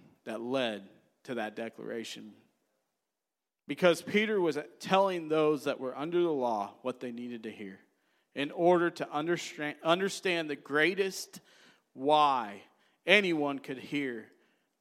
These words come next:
in order to understand that new birth experience. And that is this. We are guilty.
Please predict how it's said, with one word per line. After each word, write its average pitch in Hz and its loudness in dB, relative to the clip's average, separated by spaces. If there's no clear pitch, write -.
in 151 -4
order 151 4
to 135 -6
understand 139 -4
that 131 -4
new 127 -8
birth 117 -6
experience. - -14
And 127 -6
that 143 0
is 139 -6
this. - -8
We 156 4
are 156 6
guilty. 156 0